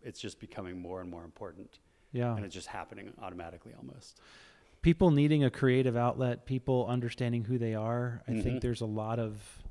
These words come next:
Speaker 2: internal work going on for those around the globe right now. And, uh, who, whoever was on that journey before this happened is ahead of the curve.
Speaker 1: Yeah.
Speaker 2: For sure.
Speaker 1: Yeah, that's
Speaker 2: Yeah.
Speaker 1: great.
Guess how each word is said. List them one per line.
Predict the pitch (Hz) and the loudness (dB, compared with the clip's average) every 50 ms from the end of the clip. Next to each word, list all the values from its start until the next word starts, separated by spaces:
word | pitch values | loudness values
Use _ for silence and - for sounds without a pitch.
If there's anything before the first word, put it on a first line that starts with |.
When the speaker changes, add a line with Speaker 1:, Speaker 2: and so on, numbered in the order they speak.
| - - - - - - - - | -14 -14 -16 -16 -16 -18 -10 -4
Speaker 2:
internal | - 131 131 - - 135 127 120 | 0 0 0 2 2 0 0 0
work | 117 113 120 120 - | 0 0 -2 -2 -2
going | - 131 131 131 131 131 | -2 0 0 0 -2 -2
on | 127 135 139 | -2 -2 -4
for | 135 - 135 | -4 -6 -4
those | 123 127 127 131 123 | -4 -4 -4 -4 -4
around | 127 127 127 127 131 127 131 127 - - - - | -4 -4 -4 -4 -4 -4 -6 -8 -10 -12 -10 -8
the | 135 | -6
globe | 123 - 123 127 135 139 | -4 -2 -2 -2 -2 -2
right | 147 139 143 | -4 -6 -4
now. | 143 143 139 143 143 139 | -6 -6 -6 -6 -6 -6
And, | 123 110 110 107 | -6 -6 -4 -4
uh, | 107 104 104 101 98 98 - _ _ _ _ _ _ _ _ _ _ _ _ _ _ _ _ _ _ _ | -4 -6 -6 -6 -8 -10 -14 _ _ _ _ _ _ _ _ _ _ _ _ _ _ _ _ _ _ _
who, | - 143 139 139 127 | 0 4 4 4 6
whoever | 101 147 147 143 143 139 143 139 | 6 8 8 8 8 8 6 4
was | 135 135 123 | 2 2 2
on | 135 135 135 131 | 2 0 0 0
that | 123 120 113 117 | -2 -2 -4 -2
journey | - 131 131 131 131 127 | -2 0 0 2 0 -2
before | 113 113 - - - 127 127 131 | -2 -4 -8 -6 -4 -2 -2 0
this | 131 143 135 - | 0 -2 -2 -2
happened | 143 139 143 139 - 165 147 123 | -2 -4 -4 -2 -4 -4 -4 -2
is | 113 107 | -4 -4
ahead | 110 101 113 117 117 | -4 -4 -4 -4 -4
of | 107 | -6
the | 107 | -8
curve. | - - 113 104 101 98 92 - - _ _ - | -8 -10 -8 -8 -8 -8 -10 -14 -18 _ _ -6
Speaker 1:
Yeah. | 117 107 104 98 90 | -2 -2 -2 -2 -2
Speaker 2:
For | - 110 98 | -6 -12 -12
sure. | - - 117 110 107 101 95 - _ _ _ _ _ _ _ | -12 -12 -12 -12 -12 -14 -16 -20 _ _ _ _ _ _ _
Speaker 1:
Yeah, | - 131 104 101 101 92 87 80 | -8 -4 -2 -2 -2 -2 -4 -6
that's | 87 90 - 107 | -10 -14 -12 -12
Speaker 2:
Yeah. | 107 | -8
Speaker 1:
great. | 101 95 92 92 | -6 -6 -6 -8